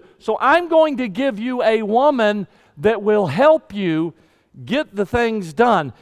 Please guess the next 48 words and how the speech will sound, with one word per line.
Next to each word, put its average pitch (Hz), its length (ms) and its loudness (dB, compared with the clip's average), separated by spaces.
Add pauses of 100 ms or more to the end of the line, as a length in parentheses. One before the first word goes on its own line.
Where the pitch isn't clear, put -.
(220)
And 214 180 -2
so 226 400 2 (160)
it 220 140 -2
means 240 240 -2
she 254 180 -8
helps 226 340 0
me 226 220 -6
do 277 300 -2
what 214 200 4
I 226 200 -2
can't 247 340 -2
do 262 160 -4
by 240 240 2
myself. 277 720 -2 (260)
Y-, 311 160 -18
you 339 140 -6
know 311 80 -2
what? 226 200 -2
Look, 147 200 -4 (400)
any 320 240 -2
guy 202 300 0
in 180 180 -2
this 220 260 -6
room, 139 400 -6
let 175 100 -10
me 226 80 -10
just 208 200 -10
say 208 180 -2
this 156 280 -6
and, 147 200 -12
and 156 100 -16
throw 190 200 -2
it 160 40 0
out 143 220 -2
here, 131 220 -8 (420)
and 156 160 -18
let's 175 220 -18
get 196 160 -4
this 170 160 -10
out, 139 280 -6 (300)
okay? 147 480 -6
And 160 320 -8
'cause 170 160 -10
it's 165 120 -14
not 240 180 -4
going 196 180 -4
well 170 220 0
anyhow. 147 500 -6